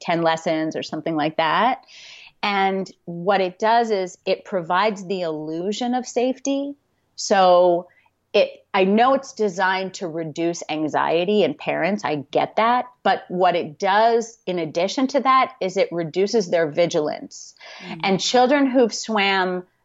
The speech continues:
Speaker 1: for the first time ever in eight lessons,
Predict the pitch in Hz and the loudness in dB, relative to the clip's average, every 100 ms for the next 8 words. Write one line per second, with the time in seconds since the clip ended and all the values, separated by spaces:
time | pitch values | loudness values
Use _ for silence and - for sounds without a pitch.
0 | - 185 185 - 233 247 285 269 262 - | -4 -2 -2 2 2 2 0 -2 -2 0
1 | 226 226 160 139 117 - _ _ _ _ | 2 2 0 -4 -6 -12 _ _ _ _
2 | 214 196 - 202 202 190 180 - 147 120 | 0 0 -2 -4 -2 -2 -4 -6 -14 -14
3 | 139 | -16